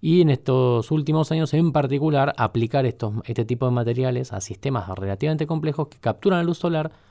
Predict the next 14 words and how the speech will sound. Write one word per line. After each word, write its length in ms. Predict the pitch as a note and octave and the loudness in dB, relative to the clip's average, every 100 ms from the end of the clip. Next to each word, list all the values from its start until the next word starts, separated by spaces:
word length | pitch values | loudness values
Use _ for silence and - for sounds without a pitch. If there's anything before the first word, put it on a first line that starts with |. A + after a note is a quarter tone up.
| _ | _
pero 140 | - C#3+ | -2 0
que 60 | |
no 80 | F3+ | 4
la 60 | G#3 | 4
almac-, 280 | F#3 E3+ - | 2 0 -4
que 160 | - D3+ | -2 0
no 380 | D#3 F#3 G#3 G3 - | 2 2 0 -2 -4
generan 500 | D#3 F3 E3+ C3 - _ _ _ _ _ _ _ _ _ _ | -2 0 2 0 -2 _ _ _ _ _ _ _ _ _ _
potencial 540 | A#2 B2 A2+ A2 B2+ | -2 0 -2 0 0
eléctrico, 680 | A#2 A#2+ A#2 A2 G#2 G#2+ G2 | 2 2 0 -4 -4 -4 -4
corriente 640 | - G#2+ G#2 A2 A2 G#2 - | -4 -4 -2 -2 -2 -6 -8
o 160 | - A2+ | -4 -2
energía 360 | G2+ G2+ G#2+ | -4 -6 -6
eléctrica, 420 | G2+ G2 - F2 | -6 -6 -10 -14